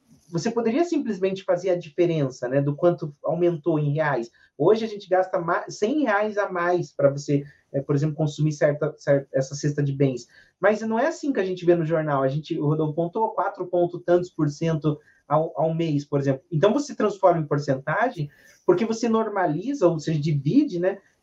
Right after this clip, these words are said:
em relação ao preço que você pagava anteriormente. E aí você vai construindo toda essa relação. É, o Rodolfo citou o I P C A, mas existem também outros, né? Como, por exemplo, você viu que esse I P C A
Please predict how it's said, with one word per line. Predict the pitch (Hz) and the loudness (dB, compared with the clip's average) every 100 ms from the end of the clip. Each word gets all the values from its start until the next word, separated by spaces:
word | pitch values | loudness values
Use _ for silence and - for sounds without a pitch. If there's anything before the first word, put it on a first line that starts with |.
| _ | _
em | 175 | -4
relação | 196 202 - 214 | 0 0 0 -2
ao | 214 | 0
preço | 220 - | -4 -4
que | 220 | -4
você | 233 | -4
pagava | 226 214 214 214 | -2 -4 -2 -2
anteriormente. | 220 233 262 277 226 220 - | -4 0 0 2 -2 -4 4
E | 180 | 4
aí | |
você | 185 - | 4 -2
vai | 202 190 | 0 0
construindo | 202 202 196 196 214 | -2 -2 0 0 -2
toda | 208 196 | 0 2
essa | 202 202 | 0 -2
relação. | 208 220 - 175 175 - - _ - | -2 -2 0 -2 -2 -14 -20 _ -4
É, | 165 - | -2 0
o | 196 | 0
Rodolfo | 220 208 202 - | 2 4 2 -2
citou | - 185 180 180 247 | -8 -6 -2 0 0
o | 208 | -2
I | |
P | - 180 | -2 -2
C | - 156 | 0 -2
A, | 160 233 - | 0 0 0
mas | 160 175 | 0 0
existem | 175 190 208 | -2 -4 -2
também | 202 196 214 | -2 -2 0
outros, | 185 254 - 160 | 2 2 0 -2
né? | 165 175 - - - | -2 -2 -6 -18 -4
Como, | 180 175 | -2 0
por | 180 | 0
exemplo, | 180 175 | 0 0
você | 175 | -2
viu | 196 | -2
que | 202 185 | -2 -2
esse | 180 | -2
I | |
P | - 175 | 0 0
C | - | 2
A | 156 190 220 | 0 0 -2